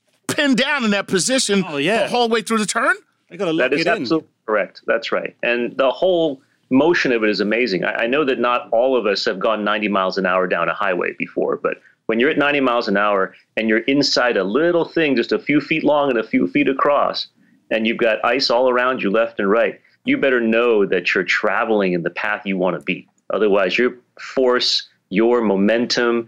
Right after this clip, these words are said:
Speaker 3: your kinetic energy is gonna go flying somewhere you don't want it to go.
Speaker 2: That is blind faith in your pilot.
Speaker 1: Yeah, man.
Speaker 2: Absolutely. So,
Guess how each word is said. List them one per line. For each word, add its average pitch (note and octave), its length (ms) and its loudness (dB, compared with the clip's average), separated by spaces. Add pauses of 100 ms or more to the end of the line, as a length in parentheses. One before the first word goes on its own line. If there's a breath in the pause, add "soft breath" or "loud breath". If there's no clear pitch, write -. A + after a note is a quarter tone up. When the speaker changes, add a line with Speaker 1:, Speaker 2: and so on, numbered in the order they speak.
(140)
Speaker 3:
your A#2 160 0
kinetic A2 400 0
energy A2+ 560 0 (200 loud breath)
is G2 120 0
gonna G#2+ 180 0
go G2+ 140 0
flying A#2 440 0
somewhere G#2 340 0
you F#2+ 160 0
don't G#2+ 140 0
want G2 160 0
it F#2 100 -6
to G2 60 -4
go. - 260 -2 (400)
Speaker 2:
That D#3 200 -4
is A#2+ 140 -4
blind D#3 400 -2
faith D3+ 380 -4
in A#2 100 2
your B2+ 140 2
pilot. A#2 520 -4
Speaker 1:
Yeah, A2+ 200 -6
man. G2 360 -4
Speaker 2:
Absolutely. D3+ 460 -2
So, F#3 200 -2